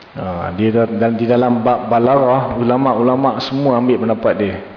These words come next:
Tetapi apa yang berkaitan dengan akidah, tolaklah, pasal dia Mu'tazilah. Dan tentang apa ni, fiqh, dia mazhab Hanafi. Pelik. Ma-, fiqh mazhab Hanafi, tapi akidah Mu'tazilah.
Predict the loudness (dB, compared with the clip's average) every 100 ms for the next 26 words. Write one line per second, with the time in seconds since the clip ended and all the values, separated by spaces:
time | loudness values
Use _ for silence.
0 | -20 -16 -6 -4 -2 0 0 2 0 0
1 | 0 0 2 0 2 -2 -2 0 2 0
2 | -4 -4 -2 0 0 -2 -6 -14 -12 -6
3 | -2 0 0 0 0 0 -2 -6 -16 -18
4 | -20 -20 -20 -20 -20 -20 -20 -20 -20 -18
5 | -20 -16 -4 0 2 2 2 0 0 0
6 | 0 0 0 0 0 0 -2 0 -2 0
7 | 0 0 2 4 4 2 -4 -4 -2 0
8 | 0 -2 -4 -6 -10 -12 -18 -20 -6 0
9 | 0 -2 -8 -12 -14 -16 -18 -20 -20 -20
10 | -20 -20 -20 -18 -20 -16 -8 -6 -6 -8
11 | -8 -8 -2 -2 0 0 2 0 0 2
12 | 0 0 0 0 -2 -2 0 0 -2 -10
13 | -4 0 2 0 -4 -6 -2 0 0 -2